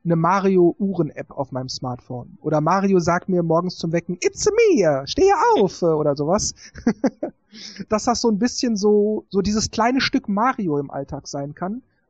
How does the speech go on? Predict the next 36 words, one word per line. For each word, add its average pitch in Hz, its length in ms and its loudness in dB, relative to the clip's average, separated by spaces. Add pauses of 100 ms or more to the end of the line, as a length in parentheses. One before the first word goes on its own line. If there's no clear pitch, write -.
was 185 200 -2
vielleicht 202 380 0
auch 208 100 -2
so 208 120 -4
diese 185 260 -2
Lust 202 400 -2
auf, 185 300 -2
„Ich 202 100 -2
spiel 254 160 2
mal 247 160 2
wieder 233 140 2
Mario“ 220 440 -4
oder 135 240 -6
so 127 140 -8
zurückbringt. 135 760 -14
Weil 185 240 2
nicht 202 160 -2
umsonst 208 440 0
gibt's - 260 -8
ja 196 160 0
auch 180 280 0
Portemonnaies, 196 720 0
wo 180 100 2
Hello 190 200 2
Kitty - 320 -6
drauf 139 260 -6
gedruckt 143 380 -10
ist. 135 260 -14
Das 156 120 -4
sind 202 160 0
ja 202 80 0
diese 180 220 -2
kleinen 202 360 -2
Dinge 202 220 -2
im 190 160 -8
Alltag. - 460 -14